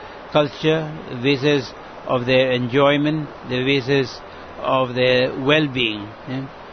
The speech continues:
And I think it's very important also that we pay attention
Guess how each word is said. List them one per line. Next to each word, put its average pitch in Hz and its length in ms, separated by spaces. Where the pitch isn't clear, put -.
And 165 180
I 180 120
think 208 420
it's 160 160
very 190 380
important 170 520
also 156 600
that 156 160
we 175 200
pay 175 320
attention 147 760